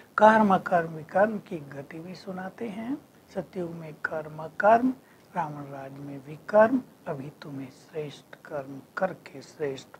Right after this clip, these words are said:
पद को प्राप्त करना है। तो आज का वरदान है, एक बाप के निर्मल और निस्वार्थ प्रेम में मगन रहने वाले ही माया प्रूफ बनते हैं। हम एक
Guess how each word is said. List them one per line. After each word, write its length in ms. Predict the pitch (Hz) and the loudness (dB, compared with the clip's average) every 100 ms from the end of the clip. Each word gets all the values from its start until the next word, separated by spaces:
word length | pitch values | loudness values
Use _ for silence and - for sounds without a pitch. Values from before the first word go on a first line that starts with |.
| - | 4
पद 200 | 190 202 | 4 4
को 180 | - 190 | 2 0
प्राप्त 440 | - 170 160 - | 2 0 0 -4
करना 320 | - 175 190 | -4 -4 -4
है। 320 | 202 185 226 294 - - - - - - | -4 -2 -2 -4 -16 -20 -20 -20 -20 2
तो 80 | - | 12
आज 200 | 190 190 | 12 12
का 160 | - 190 | 10 8
वरदान 560 | 180 175 196 247 240 | 10 12 12 12 12
है, 340 | 165 135 120 - - _ _ _ _ - - - _ - | 8 4 0 -2 -14 _ _ _ _ -20 -20 -20 _ 4
एक 540 | 240 262 262 240 - - | 10 12 12 12 8 0
बाप 320 | 165 180 185 - - - | 6 6 6 0 -20 -8
के 160 | 185 | -6
निर्मल 720 | 165 156 170 220 233 214 185 | -6 -6 -4 -4 -4 -4 -4
और 120 | 170 156 | -4 -6
निस्वार्थ 1300 | 147 151 147 - - 185 214 202 156 - - - - _ _ _ - | -8 -12 -14 -16 0 10 12 12 8 2 -18 -20 -20 _ _ _ -4
प्रेम 320 | 170 185 185 | 0 2 2
में 640 | 165 147 151 175 165 131 | -2 -10 -10 -10 -10 -8
मगन 260 | 131 190 220 | -6 -2 -2
रहने 480 | 175 135 127 139 131 | -4 -10 -10 -12 -12
वाले 360 | 127 127 143 | -14 -14 -14
ही 200 | 202 160 | -14 -14
माया 340 | 143 131 131 131 | -14 -14 -14 -16
प्रूफ 340 | 127 160 143 135 | -18 -18 -18 -16
बनते 340 | 139 135 - 151 | -16 -14 -12 -10
हैं। 240 | 131 131 - _ _ _ _ _ - - - - - | -10 -14 -20 _ _ _ _ _ -20 -20 -20 -20 -4
हम 280 | 202 208 - - | 0 0 -4 6
एक 360 | 208 220 202 | 12 12 10